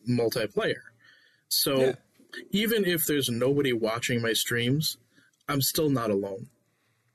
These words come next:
Speaker 2: Mm, that's right.
Speaker 1: Because there's at least three people at the table, and I'm not necessarily watching the number on Twitch to see who's watching.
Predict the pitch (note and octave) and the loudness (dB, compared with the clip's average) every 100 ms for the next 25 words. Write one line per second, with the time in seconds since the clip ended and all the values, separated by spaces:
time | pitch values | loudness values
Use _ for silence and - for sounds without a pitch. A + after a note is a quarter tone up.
0 | _ _ - A#2 G2+ - _ _ - A2 | _ _ -8 -6 -6 -12 _ _ -10 -8
1 | - G#2+ G2+ - _ _ _ _ _ _ | -6 -8 -8 -14 _ _ _ _ _ _
2 | _ _ _ _ _ _ _ _ - D3 | _ _ _ _ _ _ _ _ -4 -2
3 | C3 A#2 B2+ C#3+ D#3+ D#3+ - C#3 B2+ C#3 | 0 0 0 2 2 0 0 0 0 0
4 | B2+ A2+ A2 - F#3+ C#3+ B2+ A#2+ C3 D#3+ | 2 0 0 0 0 2 2 2 0 0
5 | D3 C3+ - B2 B2+ A#2+ A2+ G#2+ D3 D3+ | 0 0 0 0 0 2 2 2 0 0
6 | B2+ A2 A2 G#2+ A#2 A2+ A2+ A2 G#2 - | 0 2 0 0 -2 -2 0 0 0 -6
7 | - - _ - A#2 A2+ G#2+ G#2+ - - | -20 -20 _ -6 -4 -2 -2 -2 -4 0
8 | A#2 G#2 - - - A#2 - - B2 A#2 | 0 0 -2 -2 -2 -2 0 0 0 -2
9 | A2 A#2 G#2+ - G2+ G#2+ - C#3 | -2 -2 -2 0 -2 -2 -6 -8